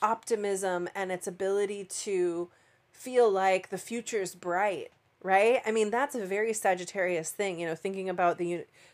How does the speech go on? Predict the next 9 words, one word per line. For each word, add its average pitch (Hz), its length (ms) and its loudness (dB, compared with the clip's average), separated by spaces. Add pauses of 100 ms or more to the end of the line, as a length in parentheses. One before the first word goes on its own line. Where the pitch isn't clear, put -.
(100)
the, 220 340 4
<laughs> 175 100 -6
the 196 80 -4
United 190 480 0
States 196 520 -2
and, 190 160 -2 (340)
and 196 400 4
its 190 220 -4 (240)
Ju-, 202 240 -8